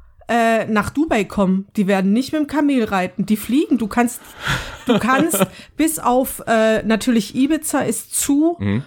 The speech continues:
Speaker 1: und ich glaub, äh, Mallorca ist auch zu, aber die Kanaren sind schon wieder rappelvoll, bis wieder die Zahlen drüber sind. Du kannst ganz normal in Urlaub fliegen. Das überlegen sie jetzt zu stoppen.
Speaker 2: Hm. Ja,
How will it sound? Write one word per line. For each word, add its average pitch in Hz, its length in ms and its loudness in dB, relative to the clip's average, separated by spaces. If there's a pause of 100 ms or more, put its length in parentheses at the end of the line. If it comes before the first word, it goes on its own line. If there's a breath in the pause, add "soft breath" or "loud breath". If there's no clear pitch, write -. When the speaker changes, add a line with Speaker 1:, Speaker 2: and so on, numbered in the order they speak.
(120 loud breath)
Speaker 1:
und 233 460 0
ich 208 240 0
glaub, 214 360 0
äh, 214 120 0
Mallorca 202 540 2
ist 185 220 -4
auch 233 240 0
zu, - 320 -2
aber 190 160 0
die 190 140 0
Kanaren 185 540 2
sind 226 180 2
schon 214 220 2
wieder 214 240 0
rappelvoll, 220 720 0
bis 196 280 -6
wieder 190 140 -2
die 175 160 -4
Zahlen 208 440 0
drüber 220 320 0
sind. 226 240 -2 (360 loud breath)
Du 208 80 0
kannst 196 320 0
ganz 220 260 -2
normal 226 240 2
in 208 100 2
Urlaub 277 280 0
fliegen. 190 320 -2 (240 loud breath)
Das 220 240 -4
überlegen 254 680 2
sie 247 240 -2
jetzt - 640 -4 (200)
zu - 200 2
stoppen. 190 720 0 (1040)
Speaker 2:
Hm. 82 240 -6 (220 loud breath)
Ja, 127 320 -2